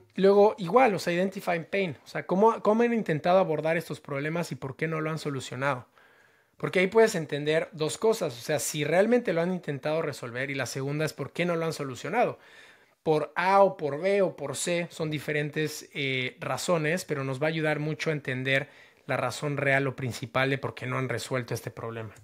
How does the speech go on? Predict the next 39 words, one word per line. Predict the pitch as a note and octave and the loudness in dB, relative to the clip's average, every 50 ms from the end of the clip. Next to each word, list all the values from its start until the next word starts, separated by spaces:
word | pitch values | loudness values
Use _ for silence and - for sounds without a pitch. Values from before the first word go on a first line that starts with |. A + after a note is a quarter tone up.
| - _ _ _ - | -20 _ _ _ -8
¿no? | B2+ D3 - _ _ _ - - - - - - - - - - - _ | -8 -8 -10 _ _ _ -20 -20 -20 -20 -20 -20 -20 -20 -20 -20 -16 _
El | - D#3+ D#3+ - | -6 -4 0 4
champion | - G#3 A#3+ A#3 - G#3+ A3 A3 B3 C4+ C4+ - - - | 6 6 6 6 6 6 6 6 6 6 2 -4 -10 -8
es | D3 G#3 | -2 0
una | G#3 G3+ - | 2 2 2
pregunta | F#3+ F3+ G3+ G#3 G#3 F#3+ | 2 2 2 2 0 0
muy | F#3+ G3 G3 | 0 0 2
directa. | G3 A3 B3+ C4+ C4 - G#3+ | 2 2 2 0 0 0 0
"Oye, | G3 G3+ G3 F#3+ F#3+ - | 2 4 4 2 2 0
¿quién | - A3+ B3 | 0 0 0
será | A#3+ - B3+ B3 A#3 | 2 2 4 4 4
el | A3 | 4
responsable | A3+ A3+ G#3 - G3+ E3+ C#3 - F3 F#3+ G3 F#3+ | 2 0 -2 -2 -4 -4 -2 0 0 0 0 0
de | F3 | -2
liderar | D#3 D3 D3 D#3+ E3+ | -2 -2 -2 -2 -2
este | F3+ F3 - D3 C3 | -2 -4 -6 -8 -8
proyecto | - C#3 C#3+ D#3 D#3 - - E3 | -6 -6 -6 -6 -8 -8 -6 -6
internamente | D#3 C#3+ - E3 E3+ E3 D#3 D#3 D#3+ E3 D#3 - D#3+ | -6 -4 -4 -4 -4 -4 -4 -4 -4 -6 -6 -6 -4
una | D3+ C#3 | -2 -2
vez | C#3 C3+ - | -2 -2 -2
que | - | -2
avancemos?". | C#3+ C3+ B2 A#2+ - - B2+ A#2 A#2 A2+ G#2 - - - _ _ _ _ - - - _ _ _ _ _ _ _ _ _ _ _ _ _ _ _ _ _ _ - | 0 0 0 -2 -4 -4 -4 -6 -6 -8 -12 -16 -20 -20 _ _ _ _ -20 -20 -20 _ _ _ _ _ _ _ _ _ _ _ _ _ _ _ _ _ _ -12
Porque | - C3+ - E3+ - - | -8 -2 -2 -2 0 2
esa | G#3 G3+ G3+ - B3 A#3+ A#3+ | 2 4 4 6 4 4 4
persona | - F3+ D3+ C#3 - - F3 F3+ F3 F3+ F3+ | 2 0 0 0 0 0 0 2 2 2 0
es | F#3 F#3 | 0 0
la | F#3 - | -2 -4
persona | - C#3+ C3 - D#3 E3+ E3+ | -4 -6 -4 -4 -2 -4 -4
que | - - D3 | -4 -2 -2
más | D3 D#3 E3 F3 F#3 F#3 - - | 0 2 4 4 4 2 2 -2
te | - F#3+ | -2 -2
va | E3+ E3+ | 0 0
a | E3 | 0
ayudar, | D#3+ D3+ D3 D3+ F3+ F#3 - | 0 -2 -2 -2 -4 -4 -4
porque | - - D3+ - D3+ D3+ | -6 -12 -8 -6 -6 -4
durante | D3 D3+ D3+ D3+ D3 D3+ D#3 | -2 -2 -2 -2 -2 -2 -6
el | C#3 | -6
proceso | - - D3+ D3 - G3+ G#3 G3 | -2 -2 -2 -2 0 -2 0 0
comercial, | G3+ F3+ D#3+ D3 B2+ - - D#3 D3+ D#3 E3+ | 0 0 -2 -2 -4 -2 0 0 0 0 -2